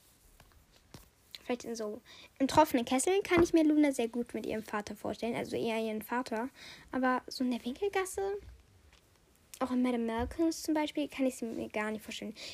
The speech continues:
Ollivander vielleicht schon noch, weil, keine Ahnung. Den trifft sie auch dann später und so. Das heißt, wahrscheinlich hat sie ihn auch vorher schon gekannt. Aber, ja.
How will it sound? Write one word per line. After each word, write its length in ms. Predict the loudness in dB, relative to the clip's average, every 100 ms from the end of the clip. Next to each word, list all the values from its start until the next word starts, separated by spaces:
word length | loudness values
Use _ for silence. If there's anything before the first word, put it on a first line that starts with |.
| -4
Ollivander 640 | 4 4 4 4 4 4 2
vielleicht 420 | 2 2 2 -2
schon 280 | -12 -8 -6
noch, 260 | -6 -8 -2
weil, 480 | 0 2 0 -2 -6 -16 -20 -20 -20 -14
keine 140 | -12
Ahnung. 140 | -12 -12 -14 -16 -20 -20 -20 -20 -20 -18 -4
Den 320 | -2 -2 -10 -16 -20 -12
trifft 200 | -12 -8
sie 120 | -6
auch 120 | -2
dann 200 | -4 -4
später 440 | -8 -4 -4 -4 -8
und 100 | -10
so. 180 | -8 -8 -10 -20 -20 -20 -20 -20 -20
Das 100 | -8
heißt, 240 | -8 -8 -12
wahrscheinlich 340 | -6 -6 -6
hat 140 | -12
sie 60 | -10
ihn 180 | -10 -10
auch 100 | -14
vorher 240 | -12 -10 -12
schon 280 | -12 -14 -12
gekannt. 520 | -14 -12 -12 -12 -14 -16 -20 -20 -20 -18 -12
Aber, 360 | -10 -10 -10 -14 -20 _ -20 -20 -20 -20 -20 -20 -20 -20 -20 -12 0 0 0 -14 -18 -20 -20
ja. 80 | -16